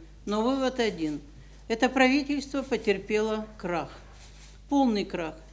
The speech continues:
Невероятно, как эти люди, которые до вчерашнего дня давали всем уроки нравственности и надлежащего правления, сегодня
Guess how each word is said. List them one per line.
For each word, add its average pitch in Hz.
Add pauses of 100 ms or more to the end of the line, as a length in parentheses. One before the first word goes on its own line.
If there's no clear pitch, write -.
(540)
Невероятно, 262
как 247
эти 240
люди, 247
которые 226
до 220
вчерашнего 240
дня 226
давали 220
всем 233
уроки 226
нравственности 220 (380)
и 220
надлежащего 220
правления, 240 (240)
сегодня 233